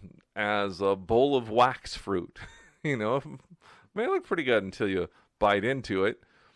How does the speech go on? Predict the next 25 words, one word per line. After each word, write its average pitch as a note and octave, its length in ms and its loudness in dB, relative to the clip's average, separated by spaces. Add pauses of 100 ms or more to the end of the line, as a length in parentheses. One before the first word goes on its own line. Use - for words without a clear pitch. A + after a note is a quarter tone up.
(280)
Um, A2+ 460 -4 (600)
how A#2 220 -2
do D3+ 80 -2
you D3+ 80 -4
know D3 220 2
it's A#2+ 160 -2
bad A2 340 2
fruit? G#2 400 -4 (280)
You A2+ 200 -8
know C#3+ 560 -2
it's - 180 -8
bad A2 360 -2
fruit G#2 400 -6
when G#2+ 180 -6
you G#2+ 100 -6
know A2 260 -2
good G2+ 340 -4
fruit. E2+ 360 -10 (880)
When A#2 220 -6
you, G2 420 -6
when A2+ 220 -6
you're G2+ 220 -4 (120)
in D#3 280 -2
the C#3+ 100 2
Word A#2 480 0